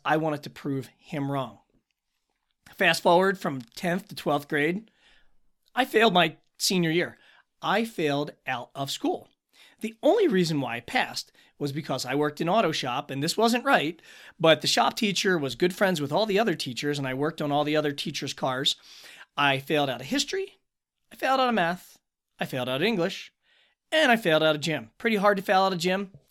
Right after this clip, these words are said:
I did it. I guess it helps if you show up. But anyway, shop teacher convinced all of them to give me Ds and convinced the principal to socially promote me, literally get me out of the school.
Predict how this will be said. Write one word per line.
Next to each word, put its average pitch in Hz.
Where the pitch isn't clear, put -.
I 165
did 151
it. 117
I 131
guess 139
it 135
helps 135
if -
you 127
show 127
up. 117
But 226
anyway, 160
shop 247
teacher 208
convinced 165
all 180
of 196
them 170
to 156
give 151
me 147
Ds 180
and 165
convinced 160
the -
principal 165
to 185
socially 180
promote 180
me, 123
literally 185
get 151
me 165
out 160
of 143
the 139
school. 139